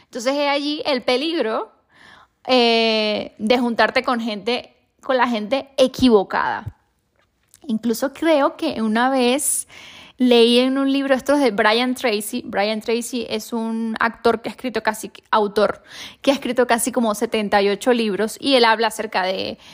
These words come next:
él es muy bueno, eh, en las ventas y cuenta su historia y habla un poquito de eso, de como secretos para, para el éxito personal y profesional.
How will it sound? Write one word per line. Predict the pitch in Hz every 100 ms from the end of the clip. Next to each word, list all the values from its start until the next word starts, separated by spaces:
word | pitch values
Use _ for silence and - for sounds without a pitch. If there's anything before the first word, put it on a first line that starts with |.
| - -
él | 233
es | 254
muy | 254 254
bueno, | 247 233 233 226 -
eh, | - 202 214
en |
las | 214 226
ventas | 269 320 247 - 254 262 - -
y | 240 220 208 196
cuenta | 226 226 262
su | 262
historia | - - 311 359 320 269
y | 226
habla | 214 214 240
un |
poquito | 202 208 220 -
de |
eso, | - -
de | -
como | - - - - _ - -
secretos | - 240 233 226 247
para, | - 220 180 175
para | 208
el | 196
éxito | 208 254 240 220
personal | 202 - 208 302 -
y | 269
profesional. | - 208 202 202 170 110 -